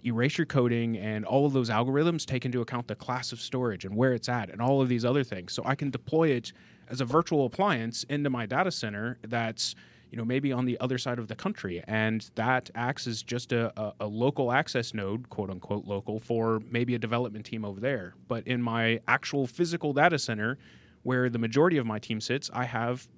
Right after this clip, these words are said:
physical appliances. And, you know, maybe I have a tertiary site that just has a couple of V M ware, you know, E S X i servers, and I can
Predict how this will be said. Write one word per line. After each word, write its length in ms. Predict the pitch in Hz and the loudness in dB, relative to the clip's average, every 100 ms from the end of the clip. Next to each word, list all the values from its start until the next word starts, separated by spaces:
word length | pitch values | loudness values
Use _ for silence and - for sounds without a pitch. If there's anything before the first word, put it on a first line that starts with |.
| - | -20
physical 540 | - 127 120 131 147 | -12 -6 -4 -2 0
appliances. 720 | 156 196 208 107 - 82 - - | 0 0 -2 -4 -10 -10 -12 -10
And, 420 | 107 113 110 - - - - - - - | -8 -6 -6 -8 -12 -20 -20 -20 -16 -12
you 60 | |
know, 120 | 101 95 | -10 -4
maybe 280 | 120 123 127 | -2 0 0
I 120 | 120 | 0
have 320 | 120 117 120 | 0 0 -2
a 80 | 117 | -4
tertiary 580 | - 190 - 139 120 110 | 0 -2 0 -2 -2 -2
site 320 | - 120 - | -2 -2 -2
that 140 | 107 | -8
just 180 | 127 123 | -6 -6
has 180 | 123 120 | -6 -6
a 60 | |
couple 300 | 113 120 123 | -6 -2 2
of 100 | 127 | 2
V 160 | 113 120 | 2 0
M 140 | 135 | 0
ware, 360 | 127 120 123 127 127 | 0 0 0 -2 -4
you 120 | 110 | -6
know, 120 | 110 - | -6 -4
E 100 | 107 | -4
S 140 | - | -2
X 160 | 131 170 | 0 2
i 140 | 180 | 2
servers, 440 | - 117 95 92 | 2 0 0 -10
and 100 | 95 | -10
I 120 | 92 101 | -10 -8
can 260 | 110 110 | -6 -6